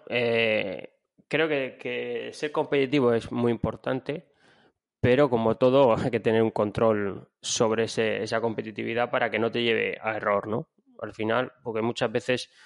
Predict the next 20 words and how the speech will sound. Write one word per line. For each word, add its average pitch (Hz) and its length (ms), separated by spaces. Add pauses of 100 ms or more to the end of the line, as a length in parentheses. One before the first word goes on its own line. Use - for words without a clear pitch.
(340)
si - 200
entrenas 127 380
en 127 120
grupo 131 340
y 127 60
eres 127 120
muy 123 140
competitivo, 127 920
eh, 78 340
intentas 123 440
siempre 110 320
ir 107 80
al 107 100
límite, 113 560
intentas 110 440
siempre 113 320
ir 117 260
un 117 140
poquito 113 320
más, 120 360